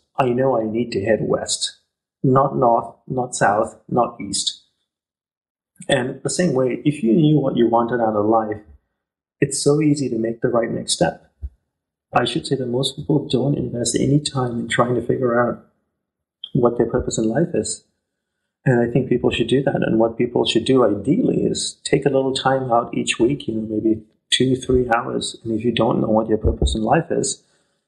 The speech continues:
to reflect and sit down and think and ask yourself some very, very basic questions like,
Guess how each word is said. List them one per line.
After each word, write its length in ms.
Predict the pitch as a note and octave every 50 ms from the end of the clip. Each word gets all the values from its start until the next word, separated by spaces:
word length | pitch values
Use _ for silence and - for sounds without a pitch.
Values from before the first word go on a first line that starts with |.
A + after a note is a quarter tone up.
| _ _ _ _ _ -
to 180 | - - B2+ B2+
reflect 460 | B2+ - - E3 - A3 - - -
and 160 | - B2+ B2
sit 140 | - C#3+ C#3+
down 160 | D3 D3 C#3+
and 140 | C#3 C3+ -
think 300 | - C#3 C#3 C#3 - - _ _
and 140 | - C#3 C3+
ask 320 | A2+ D2 D2 F#3 F#3 - -
yourself 380 | B2+ - - - A#2 A#2 -
some 200 | - A#2+ A2+ A2
very, 280 | - B2+ C3+ D3 D3+ D3
very 180 | C#3+ C3 A#2+
basic 400 | A2+ - B2 C3 B2+ - B2+ -
questions 480 | - B2+ C#3 C#3+ - - D3 - - -
like, 180 | B2+ A#2 A2